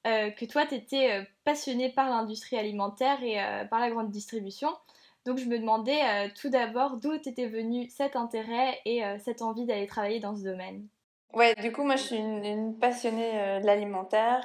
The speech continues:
Speaker 2: et donc j'avais, je savais déjà depuis toute petite que j'avais envie de bosser, euh, dans ce domaine-là. Quand on fait une école de commerce, bah, au début, on, on sait pas trop, c'est assez généraliste et c'est vrai que moi, à la base, en fait, j'avais envie de, de créer mon salon de thé,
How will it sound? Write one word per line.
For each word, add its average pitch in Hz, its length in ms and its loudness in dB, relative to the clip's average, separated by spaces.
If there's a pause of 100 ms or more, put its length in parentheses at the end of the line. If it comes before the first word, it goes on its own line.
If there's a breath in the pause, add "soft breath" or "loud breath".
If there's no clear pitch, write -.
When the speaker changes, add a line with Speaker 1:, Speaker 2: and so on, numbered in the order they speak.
(140)
Speaker 2:
et 208 140 0
donc 202 320 -4
j'avais, 196 540 2
je 202 120 -6
savais 220 380 6
déjà 214 460 8
depuis 202 260 -6
toute - 140 -14
petite 190 400 -8
que 220 100 2
j'avais 202 220 2
envie 196 240 -2
de 208 40 -14
bosser, 196 600 -2 (320 loud breath)
euh, 180 520 0
dans 214 140 2
ce 220 60 -4
domaine-là. 202 760 2 (400 loud breath)
Quand 202 380 2
on 190 40 0
fait 196 140 -4
une 214 80 0
école 202 300 -2
de 196 80 0
commerce, 196 480 0
bah, 175 260 2
au 180 60 -4
début, 190 320 -6
on, 175 380 -6 (560 soft breath)
on - 20 -12
sait 202 180 -2
pas 196 140 4
trop, 214 340 0
c'est 208 160 0
assez 196 220 0
généraliste 202 680 -4
et 190 80 -8
c'est 202 140 -6
vrai 208 140 -2
que 208 40 -8
moi, 214 120 0
à 202 180 0
la 185 120 0
base, 208 280 4
en 190 80 -2
fait, 202 180 -6
j'avais 190 260 -2
envie 185 200 -4
de, 208 180 -6 (180)
de 185 380 -6
créer 220 240 -4
mon 185 360 -6
salon 240 300 -2
de 190 80 -8
thé, 196 300 -10